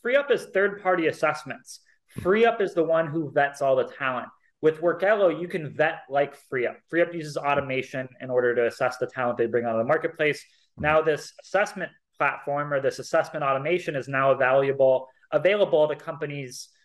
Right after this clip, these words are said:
Speaker 1: uh, without having to spend hundreds of thousands of dollars, you know, custom development.
Speaker 2: Cool. Um, because the other, you know, the other site that comes to mind is textbroker dot com, right?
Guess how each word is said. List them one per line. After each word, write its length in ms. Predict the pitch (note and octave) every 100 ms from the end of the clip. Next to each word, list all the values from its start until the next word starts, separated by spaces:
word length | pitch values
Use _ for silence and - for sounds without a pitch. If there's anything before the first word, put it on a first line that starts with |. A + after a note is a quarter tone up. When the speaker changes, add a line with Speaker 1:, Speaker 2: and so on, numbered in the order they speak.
| _ -
Speaker 1:
uh, 160 | C#3 C#3
without 260 | C#3 C#3+
having 180 | C#3+ C#3+
to 60 | B2+
spend 240 | - C3
hundreds 300 | C#3 B2+ A#2+
of 60 | A#2+
thousands 340 | A#2+ A2+ A2+
of 80 | A#2
dollars, 540 | A2+ G#2+ G#2+ G#2+ - -
you 100 | B2
know, 160 | A2
custom 420 | G#2 - A#2+ - A2
development. 400 | G#2 G2 G2 - _ _ _ -
Speaker 2:
Cool. 460 | A2+ G#2 F2 D#2 - - - -
Um, 440 | A2+ G#2+ G#2 G#2+
because 220 | B2 C#3
the 120 | A2+ C3+
other, 280 | D3+ A2+ -
you 120 | A2+
know, 80 | G#2+
the 120 | A2
other 160 | A2 G2
site 200 | A2+ F#2
that 100 | -
comes 180 | G2 F2+
to 60 |
mind 200 | F2+ F2
is 80 | D#2
textbroker 560 | - F2+ - E2 D2 D2+
dot 200 | C#2 -
com, 240 | D2+ C#2+
right? 240 | C#2+ D2